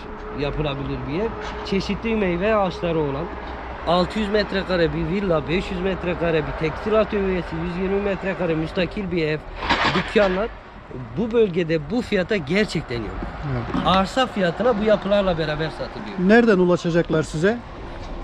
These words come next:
Speaker 1: Bize sıfır beş yüz otuz sekiz, üç yüz otuz beş, yetmiş yedi doksan dörtten ulaşabilirler.
Speaker 2: Sahibinden nokta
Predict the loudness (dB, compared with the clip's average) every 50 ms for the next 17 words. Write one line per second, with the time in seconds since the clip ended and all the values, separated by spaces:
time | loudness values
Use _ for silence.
0 | -8 -6 -6 -6 -4 -4 -4 -2 0 0 0 0 0 -4 -2 -2 -2 -2 0 0
1 | -2 -2 -2 -2 -2 -2 -2 -2 -6 -4 -4 -4 -4 -2 -6 -8 -6 -8 -8 -8
2 | -6 -6 -6 -6 -4 -2 2 2 2 2 0 -2 -2 0 2 2 2 2 2 0
3 | 0 0 0 -4 -2 0 0 0 0 2 0 0 0 2 2 2 2 2 0 0
4 | 0 2 2 4 4 2 0 0 0 -2 0 0 0 -2 -2 -8 -8 -10 -14 -14
5 | -16 -14 -16 -16 -16 -16 -18 -20 -20 -18 -12 -2 2 4 4 4 6 4 4 4
6 | 4 2 0 -4